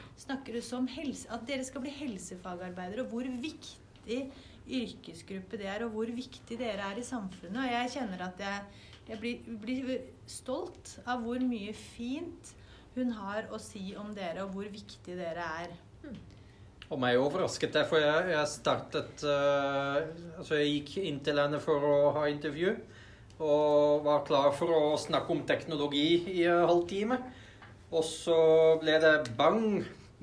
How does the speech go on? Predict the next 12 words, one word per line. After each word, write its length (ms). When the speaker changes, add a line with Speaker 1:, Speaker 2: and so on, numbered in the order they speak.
Speaker 2:
bare 320
om 340
helsefagarbeider, 960
og 100
hvor 120
viktig 320
dere 240
var, 300
og 600
hvor 160
viktig 560
dere 380